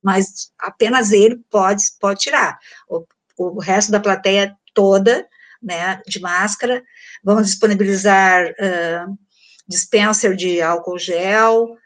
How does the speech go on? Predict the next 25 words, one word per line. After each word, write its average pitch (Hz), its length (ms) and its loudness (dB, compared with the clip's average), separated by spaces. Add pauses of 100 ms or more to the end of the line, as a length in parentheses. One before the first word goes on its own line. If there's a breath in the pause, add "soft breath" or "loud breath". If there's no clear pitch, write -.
(280 loud breath)
distanciamento. 214 960 -2
Os 202 120 -4
es-, 208 180 -6
tive 233 360 -6
que 240 160 -2
alugar 220 420 4
mais 277 300 2
um 269 80 -10
centro 247 380 -4
de 208 100 0
eventos 196 540 -4
pra 220 160 -2
poder 202 340 0
distanciar 214 560 -2
mais 247 280 -2
ainda. 233 600 -2 (520 soft breath)
Eu 190 200 0
tô 196 140 0
usando 208 380 2
todo 254 320 4
o 349 60 -4
centro 226 300 -4
de 202 80 -2
eventos 196 380 -4
pra, 220 340 0